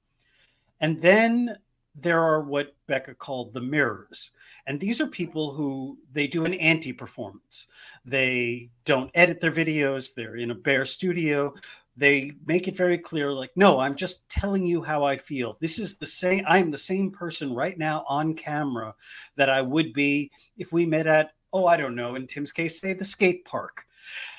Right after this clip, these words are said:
It's the idea that you are getting an authentic experience and you're building a parasocial relationship with someone who is your friend, and you're not engaging in some kind of theatrical back and forth. The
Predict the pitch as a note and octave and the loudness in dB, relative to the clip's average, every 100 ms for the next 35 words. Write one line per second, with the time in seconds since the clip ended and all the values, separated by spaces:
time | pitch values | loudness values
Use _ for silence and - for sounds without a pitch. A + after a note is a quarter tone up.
0 | - _ E3+ D#3+ - F3+ F3 F3 E3 G3 | -20 _ 2 2 4 8 10 10 6 2
1 | A3 F#3+ G3 D#3 D3 D3+ C#3+ C#3 C3 B2 | 2 0 -2 -2 0 0 0 -2 -4 -2
2 | F#3+ F#3 G3 D3 - - D3 C#3 B2+ - | 0 0 -2 -6 -14 -6 -4 -4 -6 -8
3 | B2 B2+ D3 D#3 B2 - E3 F3+ E3 - | -10 -8 -10 -8 -10 -8 -4 -4 -2 -2
4 | D#3 - C#3 B2+ A#2+ B2 - C3+ C3 - | -2 -2 -4 -4 -4 -6 -6 -8 -10 -8
5 | B2+ - B2 B2+ A#2 B2 A#2 A#2 A2+ - | -6 -4 -2 -2 -4 -4 -4 -4 -8 -14
6 | - C3 A2 - - C3+ C3+ D3 C#3 C3 | -6 -4 -4 -6 -14 -10 -4 0 0 0
7 | D3 C#3+ - C#3 D3+ C#3 - B2 A#2+ B2 | -6 -8 -2 0 2 0 -2 -2 -4 -8
8 | C3 - - E3+ D#3+ C3+ B2 - - D3 | -6 -2 0 0 -2 -6 -8 -12 -12 -8
9 | B2 C3+ - - - B2+ B2 A2 - - | -4 -4 -4 -12 -14 -12 -8 -10 -12 -20
10 | - A2 - _ _ _ _ - - - | -18 -18 -18 _ _ _ _ -20 -20 -20
11 | _ _ _ _ | _ _ _ _